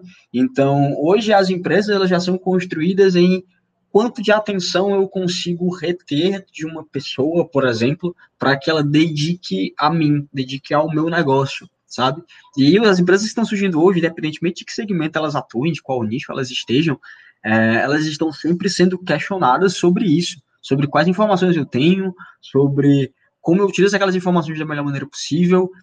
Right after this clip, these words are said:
Então, a gente tem sistemas de relacionamento com clientes sendo cada vez mais aperfeiçoados pra que eu consiga, é, entender como é que funciona essa relação. É, então, não é, não é nem mais o,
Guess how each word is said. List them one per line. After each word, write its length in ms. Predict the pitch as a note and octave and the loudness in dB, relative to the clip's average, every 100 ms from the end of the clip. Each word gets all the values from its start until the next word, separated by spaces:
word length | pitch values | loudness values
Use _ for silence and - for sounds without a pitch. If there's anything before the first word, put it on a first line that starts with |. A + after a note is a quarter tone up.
| _ _ | _ _
Então, 720 | - B2 A#2+ B2+ C3 C3+ C#3 - _ | -8 -8 -6 -2 0 2 -2 -6 _
a 40 | A2+ | -6
gente 260 | C3+ C#3 | -6 -6
tem 480 | - C#3 C#3+ C#3+ C#3 | -4 -2 2 2 0
sistemas 480 | B2 B2+ - E3+ F3 | -4 -10 -4 0 2
de 60 | |
relacionamento 580 | E3 D#3+ D#3+ D#3 D3 D3 | 0 0 -4 -6 -8 -8
com 160 | C#3+ C#3+ | -10 -6
clientes 420 | C#3 C3 C3 B2+ | -4 0 0 0
sendo 180 | C3 B2+ | -4 -2
cada 200 | B2+ A#2+ | -2 0
vez 160 | C3 | 0
mais 220 | C3+ C3+ B2+ | 0 0 -2
aperfeiçoados 880 | B2+ B2 - B2 - G#2+ A#2+ C#3 | -4 -6 -6 -6 -4 0 0 -2
pra 160 | - B2 | -6 -6
que 80 | B2 | -6
eu 60 | |
consiga, 460 | - A2 - A#2 A2+ - _ _ | -8 -8 -6 -4 -4 -8 _ _
é, 300 | - G#2 A2 | -6 -4 0
entender 340 | B2+ B2 C3 B2+ | 0 2 2 2
como 180 | A#2+ B2+ | 2 0
é 40 | |
que 80 | - | 0
funciona 280 | C#3+ C#3+ C#3 | -4 -2 -2
essa 160 | C3+ | 0
relação. 760 | B2+ C3 A2+ - A#2 C3 E3+ E3+ _ _ _ _ | 0 0 -2 -2 0 2 0 -6 _ _ _ _
É, 600 | A2+ G2+ G#2 G#2 G#2 G#2+ | -2 0 2 0 -2 -4
então, 680 | B2+ B2+ C3 C3+ E3 D#3 D3+ _ _ _ _ _ | -4 -2 2 2 2 0 -4 _ _ _ _ _
não 220 | B2+ B2+ | 2 4
é, 200 | C#3 C3+ | 4 2
não 140 | C3+ C#3+ | 2 2
é 80 | |
nem 180 | C#3+ D#3 | 2 4
mais 320 | F3 E3 E3 D#3+ | 4 4 2 4
o, 500 | F3 F3 E3 C#3+ | 4 6 4 -2